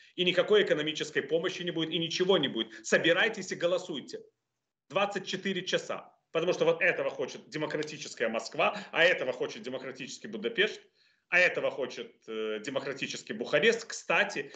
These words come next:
не забудьте о исторической комиссии с, э, Польшей и не забудьте демонтировать все те памятники, которые будут не нравиться польской стороне комиссии.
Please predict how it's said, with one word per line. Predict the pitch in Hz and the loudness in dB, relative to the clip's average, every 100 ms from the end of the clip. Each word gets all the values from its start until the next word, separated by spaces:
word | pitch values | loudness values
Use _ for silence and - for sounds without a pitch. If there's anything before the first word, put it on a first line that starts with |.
| - | -2
не | 175 | 0
забудьте | 156 151 208 - | 2 0 -4 2
о | 170 | 2
исторической | 147 - 151 - 170 - | 2 -2 -4 -4 -10 -8
комиссии | 151 151 160 156 - 151 | -6 -6 -6 -10 -10 -10
с, | - - | -10 -2
э, | 139 | -2
Польшей | 139 214 247 - 123 - - - | 4 2 2 -4 -8 -10 -18 2
и | |
не | 175 | 4
забудьте | 156 175 202 | 4 2 -4
демонтировать | 135 151 160 185 170 160 | -4 -4 -2 0 0 0
все | - 160 | -2 -4
те | 160 | -2
памятники, | 160 190 214 165 139 | 0 0 0 -2 -8
которые | 123 127 156 | -8 -2 -2
будут | 147 156 | -2 -6
не | 151 | -2
нравиться | 135 156 151 | 2 2 2
польской | - 135 - - | -4 -6 -6 -12
стороне | 131 120 113 | -6 -4 -2
комиссии. | 113 87 - | -2 -6 -14